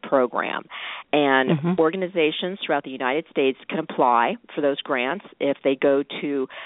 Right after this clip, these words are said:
Speaker 1: grow one thousand dot com, and that's G R O and the number one thousand dot com.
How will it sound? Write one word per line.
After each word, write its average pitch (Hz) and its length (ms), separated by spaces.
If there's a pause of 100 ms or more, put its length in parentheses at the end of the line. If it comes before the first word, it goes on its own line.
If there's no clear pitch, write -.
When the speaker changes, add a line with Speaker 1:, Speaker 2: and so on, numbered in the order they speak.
(140)
Speaker 1:
grow 170 220
one 180 200
thousand 143 520
dot 131 260
com, 165 500
and 143 160
that's 123 180 (180)
G 175 160
R 180 320
O 165 380 (180)
and 131 240
the 135 40
number 139 240
one 143 240
thousand 117 480
dot - 200
com. 120 380